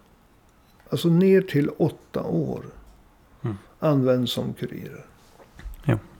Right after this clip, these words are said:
Speaker 1: När de kommit upp i den åldern att de får gå på ungdomsgård, då har de annat att göra. De, eh, levererar fram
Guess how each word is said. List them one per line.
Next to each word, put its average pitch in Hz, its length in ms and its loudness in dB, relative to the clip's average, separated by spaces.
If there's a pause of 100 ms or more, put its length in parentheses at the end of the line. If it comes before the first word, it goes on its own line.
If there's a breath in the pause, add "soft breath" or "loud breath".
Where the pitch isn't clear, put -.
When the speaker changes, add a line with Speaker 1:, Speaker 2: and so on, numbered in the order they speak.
(420 soft breath)
Speaker 1:
När 156 200 4
de 196 360 6
kommit 160 340 2
upp 160 340 -2
i 160 140 2
den 143 240 4
åldern 143 320 2
att 123 140 -2
de 131 160 -2
får 135 180 -4
gå 170 240 2
på 113 580 -4
ungdomsgård, 127 760 -6 (960 loud breath)
då 131 80 -2
har 143 140 2
de 123 120 0
annat 76 320 -4
att - 60 -8
göra. - 280 -10 (920 soft breath)
De, 180 540 6
eh, 139 580 -2 (240)
levererar 143 680 4
fram 160 480 -2